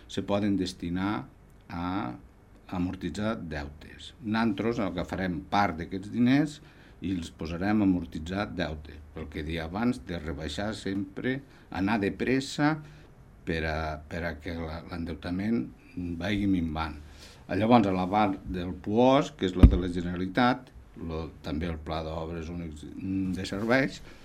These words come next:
em, també destinen uns diners per a manteniment. Llavors, què han fet? Entre la part que destinem al, al deute,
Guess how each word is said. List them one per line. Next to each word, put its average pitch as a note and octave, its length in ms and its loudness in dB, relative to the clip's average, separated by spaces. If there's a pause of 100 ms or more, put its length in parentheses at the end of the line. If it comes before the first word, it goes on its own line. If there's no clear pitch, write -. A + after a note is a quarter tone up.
(440)
em, G#2+ 400 6
també A#2 380 10
destinen C3+ 640 8
uns B2 340 8
diners C#3+ 640 10 (180)
per A#2+ 160 12
a C#3 140 10
manteniment. F#2+ 720 6 (560)
Llavors, G#2 400 0
què A#2 100 2
han G#2+ 80 4
fet? - 560 2
Entre F#2+ 480 2
la E2+ 160 2
part G#2+ 320 8
que G2+ 160 -2
destinem G2 640 2 (320)
al, F2 400 0 (320)
al E2 180 -6
deute, A2+ 520 2